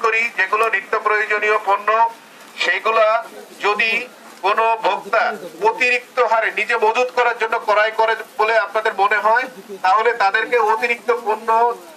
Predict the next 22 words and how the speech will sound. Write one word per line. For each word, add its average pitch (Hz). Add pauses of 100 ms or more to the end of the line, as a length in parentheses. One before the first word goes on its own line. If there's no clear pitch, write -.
(520)
প্রদান 220
করিবেন 220
না। - (720)
এটা, 247 (320)
এই 202
দেশটা 247
আপনার, 233
আমার, 220
আমাদের 214
সকলের। 202 (760)
আমরা 233
সবাই 240
মিলে 233
একসাথে 226
সুন্দর 233
একটা 226
দেশ 214
গড়বো 226
এবং 226
সবাই 220
সুস্থ 226
থাকবো। 202